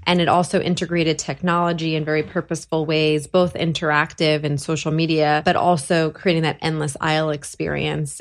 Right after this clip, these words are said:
And we were able to do a lot of A B testing of what was driving traffic there. Was it young adult? Was it because the next Star Wars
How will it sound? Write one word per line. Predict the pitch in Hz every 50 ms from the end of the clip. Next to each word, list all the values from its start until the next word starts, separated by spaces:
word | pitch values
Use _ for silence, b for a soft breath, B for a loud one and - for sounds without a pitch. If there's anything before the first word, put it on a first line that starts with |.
| - -
And | 160 156 156 160 160
we | 160 160 160
were | 160 160
able | - 170 170 165 170
to | 165 160
do | 160 165 160
a | 156 156
lot | 151 147 147
of | 147 143 - - -
A | 160
B | 156 151 147
testing | 143 - 131 139 - - 156 147 143
of | 143 139
what | 151 -
was | - 156 143 135
driving | - 143 135 139 143 143 139 143 147 147 143 143 139 B B B B B B B
traffic | - - 262 240 214 - 226 220 -
there. | 214 190 180 170 165 156
Was | 151 147 147
it | 139 -
young | 147 143 139 135
adult? | 135 139 - 208 214 214 202 190 175 165 160 - - -
Was | 135 123 139 -
it | - - - _ _ _
because | - 147 160 156 139
the | 147
next | 135 - - - -
Star | - - 233 233 220 208 202
Wars | 196 185 180 175 165 160